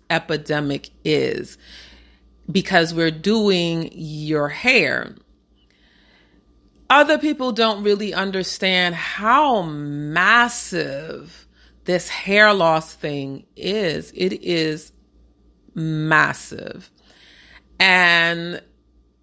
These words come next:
the braiders who just braid for money or for styling purposes and not for hair care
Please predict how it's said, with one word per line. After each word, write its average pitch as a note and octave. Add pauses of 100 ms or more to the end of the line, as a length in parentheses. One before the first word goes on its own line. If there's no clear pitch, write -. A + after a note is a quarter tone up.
(360)
the F#3+
braiders F3 (460)
who A3
just A3
braid F#3+ (100)
for F3
money E3+ (580)
or E3
for E3
styling F3+
purposes G#3+
and D#3
not F3
for E3+
hair E3+
care A3+